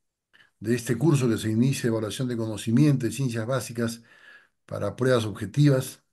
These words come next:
Un saludo al doctor Manuel Núñez, a todo el personal de aspefan y a todos y cada uno de ustedes por estar presentes esta noche en lo que es el inicio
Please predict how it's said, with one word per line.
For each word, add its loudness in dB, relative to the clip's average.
Un -12
saludo 0
al 2
doctor 0
Manuel 6
Núñez, 2
a -12
todo -4
el -2
personal 0
de -4
aspefan -6
y -10
a -6
todos 0
y -2
cada 2
uno 0
de 2
ustedes -2
por -10
estar -4
presentes -2
esta -8
noche -4
en -8
lo -8
que -2
es -6
el -4
inicio 0